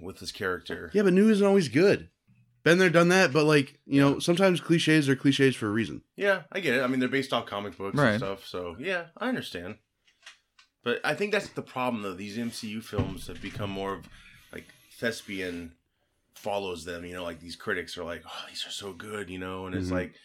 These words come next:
Speaker 1: maybe we just get back to these are just entertaining films. They
Speaker 2: I
Speaker 1: don't
Speaker 2: think
Speaker 1: have
Speaker 2: my,
Speaker 1: to be Oscar worthy.
Speaker 2: I think my biggest thing with the whole Spider-Man thing is that, like, he's so unlike his character in the comics or unlike anything, you know,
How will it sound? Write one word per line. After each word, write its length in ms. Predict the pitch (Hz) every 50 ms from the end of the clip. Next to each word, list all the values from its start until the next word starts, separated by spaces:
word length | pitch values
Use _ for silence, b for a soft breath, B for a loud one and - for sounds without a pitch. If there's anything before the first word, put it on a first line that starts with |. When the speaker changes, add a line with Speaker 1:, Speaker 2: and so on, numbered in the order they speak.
| b b b _
Speaker 1:
maybe 200 | 90 104 117 120
we 120 | 131 139 120
just 200 | 113 120 - -
get 140 | 127 110
back 260 | - 107 104 110 110 -
to 140 | - 120 98
these 200 | 87 101 95 95
are 40 | 90
just 220 | 92 104 95 -
entertaining 540 | 95 98 104 92 82 101 98 98 98 92 85 -
films. 500 | - - 107 110 101 98 98 95 - -
They 100 | - 101
Speaker 2:
I 20 |
Speaker 1:
don't 80 | 120 156
Speaker 2:
think 120 | 175 151
Speaker 1:
have 80 | 131 127
Speaker 2:
my, 40 | 127 120
Speaker 1:
to 60 | 113
be 220 | 107 117 113 -
Oscar 400 | - 98 127 143 - - - 107
worthy. 260 | 87 87 95 95 85 -
Speaker 2:
I 20 |
think 100 | 190 180
my 120 | 147 135 135
biggest 260 | 127 123 120 107 -
thing 140 | 110 107 107
with 120 | 101 -
the 80 | - 101
whole 80 | 98
Spider-Man 540 | 90 - - 113 117 120 113 104 98 95 87
thing 300 | 87 90 90 90 87 85 - _ _ _
is 120 | 101 98 90
that, 120 | 107 101
like, 180 | 95 92 87 -
he's 280 | - 107 101 92 90
so 300 | - - - 127 127 135
unlike 320 | 135 127 117 110 104 101 -
his 140 | 104 92 -
character 340 | - 98 95 92 82 95
in 80 | 90 85
the 60 | 82 -
comics 520 | 85 73 65 62 55 - - - - - - _ _ _ _ _ _ _ _
or 140 | - 92 98
unlike 200 | 95 95 90 76
anything, 480 | 90 92 95 92 87 92 87 87 85 - -
you 100 | - 82
know, 220 | 82 76 65 65